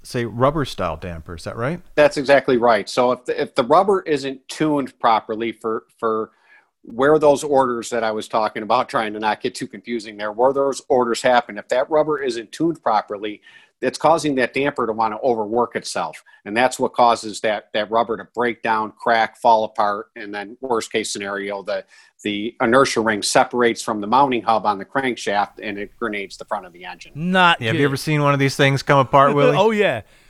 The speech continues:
Speaker 3: Yeah, man. Several times. I spent a lot of time at the drag strip, and those things,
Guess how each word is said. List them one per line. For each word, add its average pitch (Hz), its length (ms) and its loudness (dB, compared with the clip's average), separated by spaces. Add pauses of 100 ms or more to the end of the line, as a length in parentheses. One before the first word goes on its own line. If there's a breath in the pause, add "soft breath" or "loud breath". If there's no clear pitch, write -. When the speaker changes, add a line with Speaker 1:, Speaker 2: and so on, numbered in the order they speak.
(200 soft breath)
Speaker 3:
Yeah, 151 280 -4
man. 131 400 -12 (180)
Several 175 360 2
times. 165 360 4
I 156 80 2
spent 175 160 4
a - 20 6
lot 160 180 6
of 156 60 -2
time 160 220 -2
at 147 80 -6
the 127 60 -16
drag 151 300 -2
strip, 139 240 -8
and 135 120 -10
those 143 160 -6
things, 139 320 -8